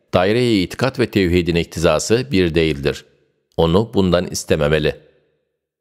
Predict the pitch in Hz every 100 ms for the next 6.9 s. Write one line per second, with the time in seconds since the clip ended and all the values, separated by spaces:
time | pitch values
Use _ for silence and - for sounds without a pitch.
0 | _ _ - 92 104 90 90 - 92 90
1 | - 123 101 95 87 82 - 85 76 78
2 | 76 82 113 - - _ _ _ _ 107
3 | 92 104 98 98 85 92 90 85 80 85
4 | 127 - - 98 98 95 - 120 131 101
5 | - 95 - 82 - 82 92 85 80 78
6 | 113 135 - - 90 82 76 78